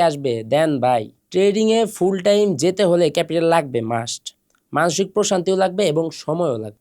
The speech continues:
নিজের ক্যাপিটাল আপনি ধাপে ধাপে বিল্ড করুন। For example, আপনার মাসে ইনকাম বিশ হাজার টাকা and আপনি চার হাজার টাকা ক্যাপিটাল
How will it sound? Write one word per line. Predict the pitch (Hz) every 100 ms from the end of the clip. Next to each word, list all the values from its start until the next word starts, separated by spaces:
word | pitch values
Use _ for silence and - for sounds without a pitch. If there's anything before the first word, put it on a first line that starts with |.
| -
নিজের | 165 202 208
ক্যাপিটাল | 220 185 208
আপনি | 208 202 208
ধাপে | 151 139 170
ধাপে | 180 170
বিল্ড | 151 143
করুন। | 151 160 165
For | - 226
example, | 208 196 185 190
আপনার | 185 175
মাসে | 165 160 160
ইনকাম | 156 151 139 - _ _ -
বিশ | 165 160
হাজার | 151 139
টাকা | 139 117 120 _ -
and | 165
আপনি | 180 180 180
চার | 170 208 202
হাজার | 202 196
টাকা | 202 202
ক্যাপিটাল | 202 208 247